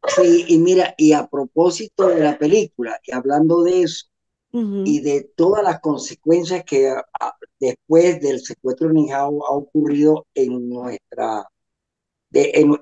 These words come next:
Speaker 1: en nuestro lado
Speaker 2: Ujú.
Speaker 1: geográfico, que es América, América del Sur, todo lo que ha sucedido, es que como no necesitamos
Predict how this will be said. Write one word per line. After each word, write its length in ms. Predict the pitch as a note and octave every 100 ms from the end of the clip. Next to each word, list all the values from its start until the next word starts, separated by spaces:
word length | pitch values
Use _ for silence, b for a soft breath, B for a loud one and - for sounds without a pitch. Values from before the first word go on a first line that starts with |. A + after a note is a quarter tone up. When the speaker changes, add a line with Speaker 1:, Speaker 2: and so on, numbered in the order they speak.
| -
Speaker 1:
en 180 | D3+
nuestro 800 | D3+ C#3+ C3+ - C#3 C#3 C3+ C3+
lado 520 | C#3 G3 G#3 F3 B2+ - _ _ _
Speaker 2:
Ujú. 460 | A#3+ A#3 G#3 D3 D3
Speaker 1:
geográfico, 720 | C#3+ F#3+ E3+ D3 B2+ - A#2 _
que 100 | B2
es 60 | B2
América, 500 | C3 D3+ E3+ D#3 C#3
América 360 | B2+ A#2+ A#2
del 200 | A2+ G#2+ G#2
Sur, 440 | - E3+ E3 D3+
todo 300 | - D3 D#3
lo 120 | D3+ C3+
que 100 | B2+
ha 60 |
sucedido, 680 | B2 - D3 D#3 C3+ A#2+ G#2+ G#2+ _ _ _ _ _ _ -
es 300 | D3+ D3+ -
que 1400 | E3+ F3 E3+ E3+ E3 D#3 D#3 D3 C#3 C3 B2+ A#2+ A#2 G#2+ G2 _ _ _ _
como 220 | - D3 D#3+
no 220 | F3 - _ _ -
necesitamos 840 | D#3 D#3 D#3 - - E3+ D#3 A#2